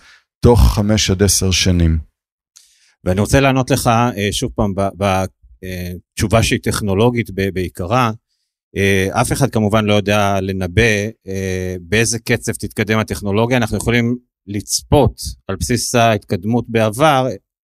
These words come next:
Speaker 2: אנחנו יכולים לצפות את ההאצה. אני רוצה קצת לדבר על זה, אני רוצה למשל לתת דוגמה של, אה, חברה ש-, ש-, אגב, המנכ"לית שלה יושבת כאן בקהל, ש-, שמה שהיא עושה, היא אומרת את הרעיון הבא,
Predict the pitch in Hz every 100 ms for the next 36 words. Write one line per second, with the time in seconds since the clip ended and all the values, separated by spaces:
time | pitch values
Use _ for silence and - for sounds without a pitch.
0 | _ 101 98 110 113 - 117 113 - 104
1 | 101 95 - 110 85 - _ _ _ _
2 | - 101 151 - 147 123 104 110 165 165
3 | 123 110 107 - 131 131 110 131 120 127
4 | 120 120 113 131 123 117 - 107 101 101
5 | 101 98 95 113 98 98 98 90 107 104
6 | - 101 98 - - 101 92 92 90 _
7 | _ - 107 120 107 101 - 113 113 -
8 | 98 95 - 101 95 101 92 87 85 87
9 | 113 131 _ _ _ _ _ - - 117
10 | - 104 107 135 190 156 - 180 160 143
11 | 117 113 143 151 135 120 113 120 135 123
12 | 104 104